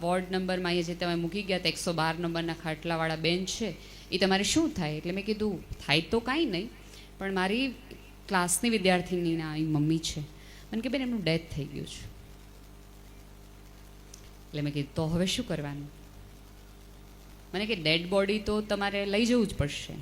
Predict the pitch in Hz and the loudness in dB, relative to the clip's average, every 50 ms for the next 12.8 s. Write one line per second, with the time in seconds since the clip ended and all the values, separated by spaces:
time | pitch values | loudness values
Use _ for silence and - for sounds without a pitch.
0 | - - - - - - - - - - - - - - 156 160 175 185 190 202 | -12 -14 -16 -18 -18 -18 -18 -18 -18 -18 -18 -18 -8 -2 2 4 6 6 6 6
1 | 202 208 208 202 202 - 190 190 190 202 196 196 202 196 190 196 226 - - 254 | 4 4 2 2 2 2 2 2 2 2 0 2 0 -2 -2 -4 -6 -4 0 2
2 | 254 240 233 226 190 180 180 - 190 185 - 175 170 165 156 - - 185 185 190 | 4 4 4 6 4 4 2 2 -2 -2 -2 -2 -2 0 0 2 2 4 4 4
3 | 180 175 175 170 165 165 165 165 170 170 165 160 156 156 165 156 160 160 160 156 | 4 6 6 4 4 4 4 4 4 4 2 2 0 0 0 0 2 4 4 4
4 | 156 160 165 165 165 165 160 160 156 156 156 151 165 160 165 165 - - 330 339 | 4 4 4 4 4 4 4 4 4 2 2 2 2 0 0 0 -2 -4 -4 -4
5 | 262 226 202 175 - 185 202 214 208 208 202 190 196 180 175 175 165 160 156 160 | -2 -2 -2 -2 0 0 0 2 4 4 2 4 2 2 0 0 -2 -2 -2 -2
6 | 156 160 - 175 156 151 156 156 151 - 165 160 160 160 - - - - - - | -2 -2 -2 -4 -4 -2 -4 -6 -4 -2 -2 -2 -2 -4 -8 -10 -10 -10 -6 2
7 | - 277 - - - - - 320 339 330 269 269 254 240 190 190 185 185 175 170 | 4 4 4 2 -4 -8 -4 0 2 2 4 4 2 2 2 2 2 2 2 2
8 | 170 170 175 175 180 180 170 190 190 196 196 202 208 220 226 240 208 214 226 240 | 4 2 2 2 2 2 2 2 4 2 2 2 2 2 2 4 4 4 6 6
9 | 254 254 269 269 285 262 269 294 302 262 247 247 277 269 233 294 330 311 294 302 | 4 4 4 4 2 2 2 0 0 2 4 4 4 6 8 8 6 6 6 4
10 | 302 269 233 247 254 226 196 - 196 190 180 175 175 180 180 175 170 175 170 - | 2 2 4 4 4 4 4 2 4 4 4 4 4 2 2 2 2 2 2 2
11 | 196 180 180 175 185 180 165 165 160 165 170 175 170 175 190 180 175 180 170 196 | 2 2 2 4 4 4 4 4 6 8 6 6 6 6 2 4 4 4 2 2
12 | 185 190 196 196 196 190 190 180 180 180 180 175 180 180 185 202 | 0 2 2 0 0 2 0 0 2 2 0 0 0 0 -2 -2